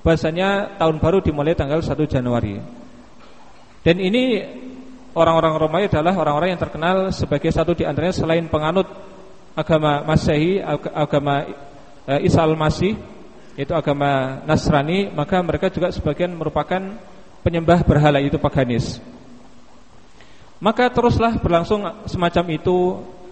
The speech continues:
di mana baik orang Yahudi, orang Nasrani ataupun paganis, mereka senantiasa menjadikan, eh, tanggal satu Januari sebagai tahun baru, ya, awal tahun baru. Dan kemudian secara resmi, bahkan pihak gereja, yaitu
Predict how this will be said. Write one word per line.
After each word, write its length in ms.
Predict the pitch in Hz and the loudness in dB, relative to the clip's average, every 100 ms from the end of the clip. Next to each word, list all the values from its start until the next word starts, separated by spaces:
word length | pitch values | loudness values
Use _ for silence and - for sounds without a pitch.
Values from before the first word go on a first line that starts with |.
| - | -4
di 80 | 156 | -2
mana 240 | 156 180 | 2 2
baik 160 | 180 165 | 2 2
orang 240 | 156 156 | 2 2
Yahudi, 400 | 147 156 185 170 | 2 2 2 2
orang 240 | 175 151 151 | 2 0 0
Nasrani 400 | 151 156 175 185 | 0 2 2 0
ataupun 320 | 170 165 160 | 0 -2 0
paganis, 480 | 160 160 151 190 - | 0 0 2 2 0
mereka 360 | 160 160 185 190 | -2 0 0 0
senantiasa 560 | 175 156 160 156 185 | -2 0 2 2 2
menjadikan, 720 | 175 151 151 147 185 196 202 - - - - - | 0 0 0 2 0 0 -8 -12 -18 -20 -20 -6
eh, 160 | 143 147 | -2 0
tanggal 240 | 147 151 | 2 2
satu 300 | 208 - 170 | 2 0 0
Januari 400 | 160 147 147 151 | 2 4 4 4
sebagai 800 | 202 - 147 139 180 185 185 - - - - | 2 2 -2 0 0 0 -2 -4 -10 -12 0
tahun 240 | 147 143 | 2 4
baru, 560 | 131 117 104 107 - - | 2 2 0 -6 -12 -4
ya, 160 | 120 | -2
awal 400 | - 151 165 185 | 2 4 4 4
tahun 400 | 175 156 170 165 | 2 2 2 2
baru. 320 | 135 131 110 101 - - - - - - - | 2 2 0 -6 -16 -18 -20 -20 -20 -8 2
Dan 160 | 226 | 2
kemudian 400 | 226 214 202 226 | 4 2 4 4
secara 400 | 226 202 196 175 | 4 2 4 6
resmi, 560 | 180 277 - 180 180 180 | 6 4 2 0 -2 0
bahkan 560 | - 160 - 196 190 175 | 2 4 4 2 0 2
pihak 320 | 190 165 139 | 6 6 4
gereja, 560 | 170 190 156 143 151 175 - - - - - - - | 2 4 2 2 0 -8 -16 -18 -20 -20 -20 -14 -2
yaitu 640 | 160 165 185 185 175 170 | 0 2 2 4 2 -2